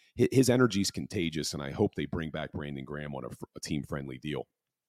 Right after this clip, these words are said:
So that's the defensive line. You know, potentially a lot of changes. You know, you're losing Sue, Joseph. You have Fletcher Cox, Brandon Graham, Javon Hargrave, a lot of members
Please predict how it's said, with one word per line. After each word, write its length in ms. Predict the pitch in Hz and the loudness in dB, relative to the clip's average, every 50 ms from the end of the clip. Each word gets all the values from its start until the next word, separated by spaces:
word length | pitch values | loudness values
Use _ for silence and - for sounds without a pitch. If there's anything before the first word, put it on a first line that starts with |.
| _ _ _ _ _ - | _ _ _ _ _ -16
So 80 | - | -2
that's 220 | - 113 127 - - | 4 4 4 6 6
the 80 | 180 | 4
defensive 460 | 131 147 156 - 131 127 113 - 78 - | 4 4 2 4 4 4 4 0 -2 -4
line. 360 | 85 90 98 95 76 - - _ _ | -2 -2 -2 -2 -4 -6 -10 _ _
You 80 | - - | -20 -20
know, 60 | - _ | -16 _
potentially 500 | - - - 113 117 120 - 104 98 82 | -16 -6 -2 -2 -2 0 0 0 0 0
a 60 | 67 | 0
lot 200 | 73 78 87 104 | 0 0 2 2
of 80 | 113 - | 2 0
changes. 500 | - 101 98 110 107 82 57 50 - - _ _ _ - _ _ _ | 0 -2 -2 -2 -4 -6 -8 -10 -12 -14 _ _ _ -20 _ _ _
You 60 | 71 | -6
know, 40 | 76 | -4
you're 160 | 78 71 73 | -4 -2 -2
losing 400 | 73 76 85 82 80 78 67 62 | 0 0 0 0 0 -2 -6 -4
Sue, 640 | - - - - 143 139 135 131 127 127 120 98 - _ _ _ _ _ | -2 -2 4 6 8 8 10 10 8 6 4 2 -2 _ _ _ _ _
Joseph. 760 | _ - - 113 113 123 120 - - 120 117 101 - - - _ _ _ _ _ _ _ _ _ _ _ | _ -2 4 6 8 8 8 6 4 2 0 0 -4 -10 -14 _ _ _ _ _ _ _ _ _ _ _
You 80 | 71 71 | -10 -8
have 200 | 71 69 - - | -6 -8 -8 -4
Fletcher 340 | - 87 85 - - 58 | -2 -2 -2 -2 -4 -8
Cox, 460 | - - 120 131 135 127 120 - - - | -8 -4 -2 0 2 2 0 -2 -4 -8
Brandon 380 | - 78 69 67 64 60 58 | -6 -6 -6 -6 -8 -10 -8
Graham, 360 | - 85 110 127 127 123 120 | -2 0 0 2 2 0 -2
Javon 360 | 107 - - - 65 64 64 - | -4 -6 -8 -8 -8 -8 -8 -4
Hargrave, 500 | 98 104 117 117 107 110 110 107 110 - - | 0 2 2 2 4 4 4 4 4 2 -2
a 60 | 64 | -6
lot 280 | 71 73 95 120 127 135 | -6 -4 -2 -2 -2 -2
of 80 | 131 | -2
members 460 | 123 123 120 120 107 95 87 80 - | -2 -2 -2 0 0 0 -2 -2 -6